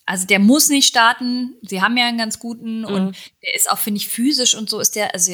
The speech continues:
Speaker 1: auch bei Hard Knocks hat man's jetzt wieder gesehen, der ist schon noch sehr kindlich.
Speaker 2: Aber schon, also ist dir das, also ich fand das nämlich auch und auch so von, von seiner Art her.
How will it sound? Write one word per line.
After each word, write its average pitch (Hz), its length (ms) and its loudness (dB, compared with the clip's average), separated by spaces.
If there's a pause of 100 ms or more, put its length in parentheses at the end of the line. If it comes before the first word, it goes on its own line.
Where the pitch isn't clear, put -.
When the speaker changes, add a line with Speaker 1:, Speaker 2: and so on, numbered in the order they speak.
Speaker 1:
auch 180 100 -6
bei 185 120 -14
Hard 190 180 0
Knocks 233 240 2
hat 214 160 -2
man's 226 200 2
jetzt 220 160 -2
wieder 202 200 -2
gesehen, 196 440 -2 (420)
der 190 120 -6
ist 202 100 2
schon 233 120 -4
noch 262 100 0
sehr 214 200 2
kindlich. - 760 -6 (680)
Speaker 2:
Aber - 220 2
schon, 277 360 2
also 165 180 -2
ist - 140 0
dir 233 80 0
das, 214 120 -2
also - 280 -4
ich 175 80 -6
fand 254 180 0
das - 120 -4
nämlich 170 280 -6
auch 160 360 -2
und 190 180 -6
auch 180 140 0
so 196 160 0
von, 175 460 -2 (720)
von 190 260 -4
seiner 190 340 0
Art - 300 -2
her. 285 260 -8